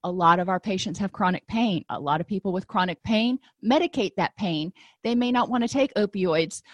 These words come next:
or gabapentin or something else. They may be taking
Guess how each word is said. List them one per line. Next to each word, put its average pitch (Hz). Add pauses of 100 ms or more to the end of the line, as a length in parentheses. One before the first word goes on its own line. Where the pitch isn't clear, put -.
(180)
or 185
gabapentin 180
or 160
something 185
else. 180
They 214
may 214
be 214
taking 202